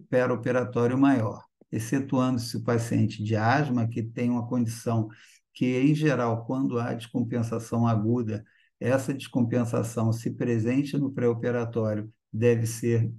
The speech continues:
é, um motivo de, de, é, adiamento do procedimento, mas que são, é, descompensações que aparecem em surtos, que vai depender do grau de sensibilidade e de irritabilidade daquelas vias aéreas do paciente pra,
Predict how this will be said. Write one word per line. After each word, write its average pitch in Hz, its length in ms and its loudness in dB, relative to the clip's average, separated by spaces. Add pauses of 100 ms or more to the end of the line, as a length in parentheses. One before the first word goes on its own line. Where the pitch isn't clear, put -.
(100)
é, 117 360 0 (460)
um 120 380 2
motivo 123 500 -2
de, 113 380 0
de, 113 480 0
é, 113 480 0
adiamento 117 680 2
do 113 100 -4
procedimento, 123 800 2 (440)
mas 147 280 4
que - 120 -14
são, 160 420 6
é, 131 640 4
descompensações 123 960 0
que - 80 -10
aparecem 120 800 0
em 117 60 0
surtos, 147 640 0 (160)
que 127 100 -4
vai 123 160 -2
depender 120 680 2 (280)
do 117 220 0
grau 123 380 4
de 156 100 -2
sensibilidade 127 1000 0
e 127 220 -4
de 120 140 -2
irritabilidade 135 1080 0
daquelas 120 440 -2
vias 113 280 0
aéreas 110 380 -2
do 117 120 -6
paciente 127 760 0
pra, 143 400 0